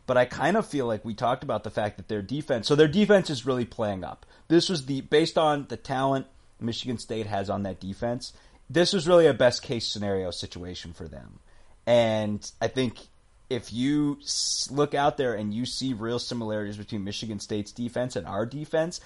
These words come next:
that's because they have about the same amount of talent on both defenses, and both of them are playing good football right now. I mean, like, as,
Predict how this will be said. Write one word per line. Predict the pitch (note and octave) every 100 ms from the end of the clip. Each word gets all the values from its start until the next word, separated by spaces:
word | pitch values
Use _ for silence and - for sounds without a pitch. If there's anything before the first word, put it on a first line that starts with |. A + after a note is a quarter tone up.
| - -
that's | C3+
because | - D#3+ F3+ C#3
they | B2+
have | C3+
about | A#2+ A#2 A2+
the | G2
same | B2 G#2+
amount | G2 G2 F#2
of | -
talent | G2+ F#2+ A2+
on | G2 F#2+
both | G2 G2 -
defenses, | F#2+ - A#2+ C3 D#3+ E3+ - - - C#3
and | B2+
both | A2+ A2 A2+
of |
them | A2 G#2+
are | G#2
playing | G#2+ G2+ F#2+ F#2 E2
good | G#2+ F#2+
football | - F#2+ - E2+
right | D2 D2 C2
now. | B1+
I | - A2
mean, | A2+
like, | A#2+ A2 - - - _ -
as, | C#3 D#3+ -